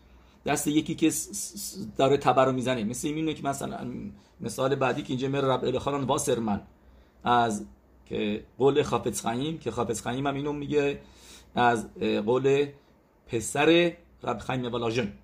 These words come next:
که می‌شده رب ایسخاک ولاژن. میگه چیزی که گمارا میگه، میگه به یک فتاد میشی خا گمارای سوتا، آخرش گمارا چی مینویسه؟ میگه در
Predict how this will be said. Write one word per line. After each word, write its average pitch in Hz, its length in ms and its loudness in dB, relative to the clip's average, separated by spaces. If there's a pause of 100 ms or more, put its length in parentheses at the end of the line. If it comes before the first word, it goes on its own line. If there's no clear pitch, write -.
(100)
که 104 100 -6
می‌شده 113 360 -6
رب 120 180 -2
ایسخاک 135 400 -4 (140)
ولاژن. 98 420 -2 (580)
میگه 156 320 4
چیزی 156 220 -6
که 160 100 2
گمارا 139 420 2
میگه، 151 220 0
میگه 135 200 4
به 156 160 2
یک 185 140 -2
فتاد 160 280 8
میشی 156 340 2
خا 160 140 2
گمارای 135 360 2
سوتا، 156 320 2
آخرش 147 360 2
گمارا 143 240 -2
چی 190 100 0
مینویسه؟ 196 400 4
میگه 143 220 2
در 156 240 6